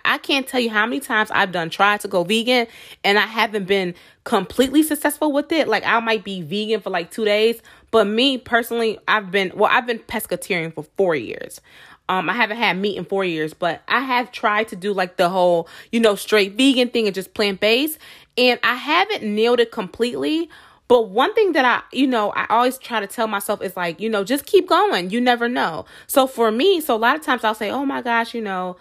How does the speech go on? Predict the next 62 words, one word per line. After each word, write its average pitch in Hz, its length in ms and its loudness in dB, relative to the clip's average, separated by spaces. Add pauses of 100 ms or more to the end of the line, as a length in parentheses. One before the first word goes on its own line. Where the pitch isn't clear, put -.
(280)
sometimes, 302 400 0
like, 214 160 0
when 202 80 0
I 190 120 0
do 180 280 0
wanna 254 160 0
give 185 200 -2
up, 151 60 2
I'll 208 120 2
say, 208 180 -2 (220)
give 240 180 2
up, 202 160 2
I'll 196 160 2
say, - 200 -4
"I 381 120 -6
can't 277 360 -2
do 175 200 -2
it." 220 220 0 (340)
But 220 140 0
now, 311 320 2
I, - 160 -6
you 262 120 4
know, 214 160 4
I 202 140 2
can 214 180 -2
say, 208 220 0
"I'm 196 160 -2
still 214 300 -4
learning 180 340 -6
and 185 100 -2
I'll 175 120 0
keep 180 200 -8
trying." 226 380 -2
I 185 120 2
can 220 240 -4
learn 190 260 -2
different, 180 420 -6
like, 170 240 -4 (320)
like, 175 180 -2
what 202 160 0
are 226 140 2
some 214 220 -8
other 220 280 0
sources 180 360 -6
of 165 80 -6
protein? 160 360 -6
Like, 185 220 0
what 214 140 2
are 220 100 2
some 196 220 -8
other 214 260 2
fun 180 320 -4
ways 156 240 -6
to - 80 -10
be 156 180 -10
vegan? 143 460 -8
I 170 100 0
think 220 200 -2
a 202 60 0
lot 185 220 2
of 214 60 -10
times, 180 500 -2